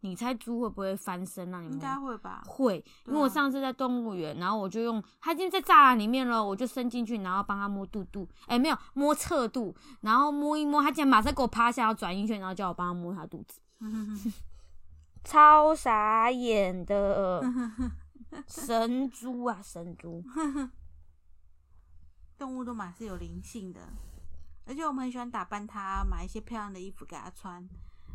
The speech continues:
Speaker 2: 然后装扮它。
Speaker 1: 对。
Speaker 2: 让它变得漂漂亮亮又可爱。结果我爸这个二三十年没有帮我们买过一件衣服，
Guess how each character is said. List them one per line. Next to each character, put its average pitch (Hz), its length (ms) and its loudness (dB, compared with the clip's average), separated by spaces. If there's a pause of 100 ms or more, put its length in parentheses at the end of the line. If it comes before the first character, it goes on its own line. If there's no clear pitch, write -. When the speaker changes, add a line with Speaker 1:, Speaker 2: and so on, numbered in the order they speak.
(140)
Speaker 2:
然 190 180 -8
后 208 680 -8 (480)
装 214 200 -10
扮 214 240 -8
它。 185 380 -12 (1600)
Speaker 1:
对。 202 260 -6 (460)
Speaker 2:
让 240 160 -8
它 240 100 -6
变 233 180 -10
得 214 60 -12
漂 220 160 -12
漂 226 140 -10
亮 220 160 -14
亮 214 180 -12
又 214 80 -12
可 208 220 -18
爱。 - 280 -14 (440)
结 269 100 -10
果 294 160 -6
我 190 160 -10
爸 220 460 -6 (280)
这 - 160 -20
个 - 160 -14 (100)
二 254 200 -6
三 240 260 -8
十 208 220 -14
年 208 220 -12
没 202 100 -12
有 208 100 -10
帮 196 180 -8
我 196 40 -8
们 185 140 -12
买 170 180 -14
过 190 180 -10
一 190 80 -12
件 190 300 -16
衣 185 160 -18
服， 233 260 -20